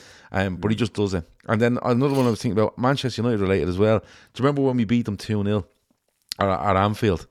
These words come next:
Speaker 1: And, um, Vidic gets sent off.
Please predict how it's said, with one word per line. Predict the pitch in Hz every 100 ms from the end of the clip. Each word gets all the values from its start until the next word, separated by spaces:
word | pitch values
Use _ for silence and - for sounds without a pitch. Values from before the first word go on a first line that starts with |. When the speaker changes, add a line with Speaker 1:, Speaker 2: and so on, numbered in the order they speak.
| _ _ - - _
Speaker 1:
And, | 90 87 90 87 82 - - _ _ _
um, | 101 95 95 92 90 85 - _ _ _ _ _ 104
Vidic | 139 143 -
gets | 120 113
sent | - 107 92
off. | 104 95 - -